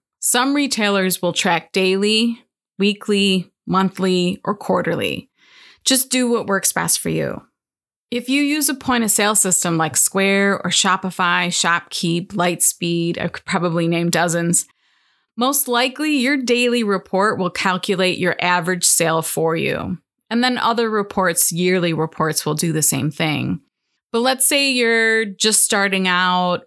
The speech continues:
or you don't have a point of sale system yet, you're tracking everything in a spreadsheet. You can easily calculate your average sale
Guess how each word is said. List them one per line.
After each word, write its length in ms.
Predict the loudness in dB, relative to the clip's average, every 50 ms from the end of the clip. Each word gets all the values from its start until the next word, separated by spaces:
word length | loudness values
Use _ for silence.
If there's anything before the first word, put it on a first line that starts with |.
| _
or 760 | -2 0 2 2 2 2 2 2 2 2 2 2 2 0 0 -4 -8 -20 -20 -20 _ _
you 140 | -4 0 2
don't 160 | 2 2 2
have 220 | 2 0 0 0 -2
a 40 | -2
point 280 | -2 0 0 2 2
of 80 | 2 2
sale 260 | 4 4 4 4 2
system 400 | 2 2 2 2 2 2 2 2
yet, 240 | 2 2 2 2 0
you're 100 | -2 -2
tracking 480 | -2 0 0 0 0 0 0 0 0
everything 360 | 0 0 -2 -2 -2 -2 -2 0
in 80 | 0
a 40 | 0
spreadsheet. 840 | 0 0 0 0 0 -2 0 0 0 0 2 2 2 0 0 -2 -6 -12 -20 -20 _ _ _ _ _ _ _ _ _ _ _
You 120 | -4 -2 -2
can 160 | -2 -2 -2
easily 460 | 0 0 0 2 2 0 0 0 -2
calculate 580 | -2 0 0 0 0 0 0 0 0 0 0 0
your 160 | 0 0 0
average 420 | 0 0 0 0 0 -2 0 2
sale 580 | 2 2 2 2 2 2 2 2 0 0 -4